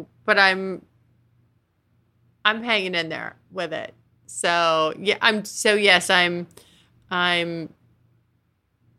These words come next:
I'm making strides. How about that? Have I stopped completely?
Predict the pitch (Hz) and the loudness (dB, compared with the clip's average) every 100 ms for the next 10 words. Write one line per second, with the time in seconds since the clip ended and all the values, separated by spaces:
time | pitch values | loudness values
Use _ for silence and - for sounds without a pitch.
0 | _ _ _ _ _ _ _ _ _ _ | _ _ _ _ _ _ _ _ _ _
1 | _ _ _ _ _ _ 202 208 208 226 | _ _ _ _ _ _ -2 0 0 0
2 | 240 226 208 - 202 180 175 160 156 156 | 0 -2 -2 -2 4 6 8 8 4 0
3 | 196 175 170 175 156 147 143 - - 185 | 0 2 2 2 4 4 0 -6 -6 0
4 | 180 170 - - 202 190 233 - 240 233 | 0 2 0 4 8 6 4 -2 -4 4
5 | 254 247 269 277 285 | 6 6 6 4 2